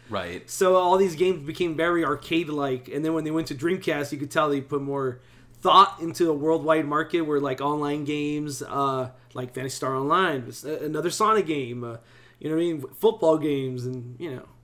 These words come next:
Speaker 2: But yeah, so it, I'm not surprised. And as a, for the lap thing, I agree with you one hundred percent. Knights did not explain it at all,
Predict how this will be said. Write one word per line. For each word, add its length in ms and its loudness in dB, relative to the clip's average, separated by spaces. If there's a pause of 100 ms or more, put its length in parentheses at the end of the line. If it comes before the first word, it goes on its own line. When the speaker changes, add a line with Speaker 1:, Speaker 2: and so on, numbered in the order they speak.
(320)
Speaker 2:
But 140 4
yeah, 420 2
so 320 0
it, 300 4
I'm 160 0
not 100 2
surprised. 520 2
And 200 -2
as 180 2
a, 60 4
for 180 0
the 100 2
lap 320 2
thing, 240 -4 (280)
I 100 2
agree 280 6
with 120 4
you 80 -6
one 100 -2
hundred 180 -4
percent. 300 -2
Knights 300 -4
did 100 -4
not 160 -2
explain 400 -6
it 180 -2
at 280 -8
all, 500 -4